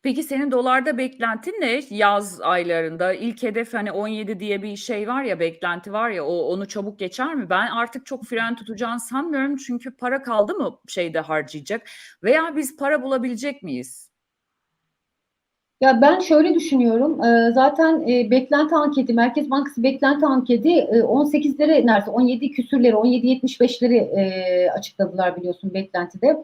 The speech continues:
Speaker 2: beklenti anketinde. E, yaz döneminde on yedileri görürüz diye düşünüyorum. Ama bu Haziran olur, Temmuz olur, Ağustos olur bilemem. Yani on yediler,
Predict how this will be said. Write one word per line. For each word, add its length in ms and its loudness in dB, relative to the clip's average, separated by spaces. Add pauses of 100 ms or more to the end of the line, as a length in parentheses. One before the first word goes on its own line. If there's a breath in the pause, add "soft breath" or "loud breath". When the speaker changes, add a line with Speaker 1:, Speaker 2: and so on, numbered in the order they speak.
(140)
Speaker 2:
beklenti 420 -4
anketinde. 680 -4 (460 loud breath)
E, 80 -2
yaz 480 4
döneminde 720 2 (640)
on 240 4
yedileri 500 4
görürüz 320 4
diye 200 2
düşünüyorum. 540 2
Ama 240 4
bu 100 0
Haziran 380 4
olur, 220 -2
Temmuz 320 0
olur, 180 0
Ağustos 440 0
olur 260 0
bilemem. 400 2
Yani 320 0 (320 soft breath)
on 160 6
yediler, 500 6